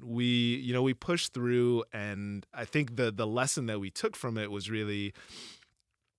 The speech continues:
we tried to do a bit too much. It was still a great trip, but, like, let's, you know, let, next time we do it, let's pull it back a little bit. So after that, we went on a little and did, like, uh, San Diego with my parents and my brother, and we were just like, "One place." We <laughs> went to San Diego. We stayed in San Diego. We stayed in the same house.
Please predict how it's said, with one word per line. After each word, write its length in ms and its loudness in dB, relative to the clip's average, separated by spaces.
we 120 2
tried 320 6
to 80 -2
do 220 -2
a 40 -2
bit 240 -4
too 220 -4
much. 260 -4
It 60 -2
was 100 -8
still 220 -4
a 60 -4
great 260 -6
trip, 320 -4
but, 100 -4
like, 160 -4
let's, 420 -2
you 120 -8
know, 100 -6
let, 260 -4
next 260 -6
time 180 -4
we 100 -6
do 220 -6
it, 100 -4
let's 220 -4
pull 280 -6
it 140 -10
back 300 -8
a 20 -10
little 240 -10
bit. 320 -14
So 640 -2
after 400 2
that, 220 -2
we 80 -6
went 180 -4
on 140 -4
a 40 -6
little 220 -6
and 160 -6
did, 160 -10
like, 300 -6
uh, 280 -4
San 280 -4
Diego 400 -6
with 160 -10
my 80 -8
parents 400 -8
and 80 -10
my 80 -10
brother, 300 -6
and 100 -4
we 60 -4
were 40 -10
just 140 -8
like, 180 -8
"One 180 -8
place." 360 -14
We 80 -4
<laughs> 20 0
went 160 0
to 80 -2
San 240 4
Diego. 380 4
We 100 0
stayed 300 2
in 40 -2
San 260 0
Diego. 340 0
We 100 -2
stayed 200 0
in 80 -4
the 60 -4
same 340 -2
house. 340 -2